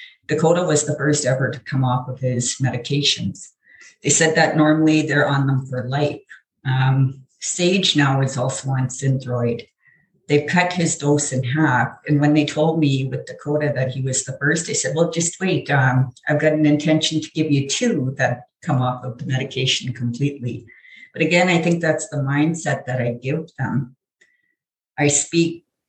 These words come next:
positives to them all the time because my belief is that whatever I feed my children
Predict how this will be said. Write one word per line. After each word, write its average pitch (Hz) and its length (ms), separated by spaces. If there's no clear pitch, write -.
positives 156 760
to 135 120
them 127 220
all 120 200
the 123 100
time 131 380
because 135 420
my 156 320
belief 143 500
is 131 240
that 131 340
whatever 147 360
I 151 140
feed 147 240
my 135 120
children 160 800